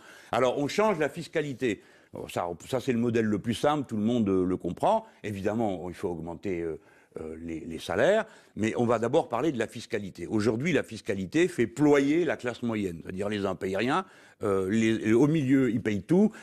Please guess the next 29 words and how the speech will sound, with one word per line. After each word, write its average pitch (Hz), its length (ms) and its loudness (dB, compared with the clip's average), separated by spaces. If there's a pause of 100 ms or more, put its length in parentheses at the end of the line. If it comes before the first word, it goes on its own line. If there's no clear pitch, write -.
et 113 100 2
puis 127 160 2
à 131 60 6
l'autre 120 200 4
bout, 160 180 2
ils 170 60 0
font 98 140 -2
tout 139 140 -2
ce - 60 -6
qu'ils 117 120 0
peuvent 160 280 2
pour 90 160 -8
se 123 100 0
sauver, 120 540 2 (260)
euh, 110 100 4
carapater 113 600 -2
à 123 60 2
la 98 100 -2
première 113 400 0
occasion, 98 480 2
partir 110 360 -4
en 95 80 -4
Suisse 127 320 -4
ou 95 100 -4
ailleurs 117 240 2
ou 104 100 2
en 98 60 0
Belgique. 82 360 -4
Alors 110 200 0